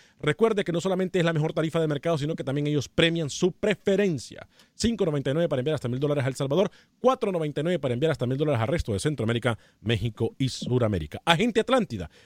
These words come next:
cincuenta y nueve cuarenta y cinco de la Bel Air. Bueno, prometí que daba dos noticias de los técnicos de Centroamérica.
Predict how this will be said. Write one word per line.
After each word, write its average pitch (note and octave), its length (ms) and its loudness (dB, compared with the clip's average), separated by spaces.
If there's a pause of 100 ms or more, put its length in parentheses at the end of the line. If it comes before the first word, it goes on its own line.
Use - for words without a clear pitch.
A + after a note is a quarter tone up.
(120)
cincuenta D3 540 2
y A2+ 60 2
nueve D3+ 320 4
cuarenta G#2 400 2
y F#2+ 80 0
cinco C3 360 0
de A#2+ 140 2
la A#2+ 100 6
Bel A#2 140 4
Air. E2+ 160 2 (640)
Bueno, C3+ 520 2 (1300)
prometí G3 600 4 (440)
que D3+ 140 6
daba G3+ 220 6
dos G3+ 280 2
noticias D#3+ 680 0 (1300)
de C#3 880 4 (1400)
los C#3 180 2
técnicos D3+ 400 4
de G2 80 0
Centroamérica. F2 600 -4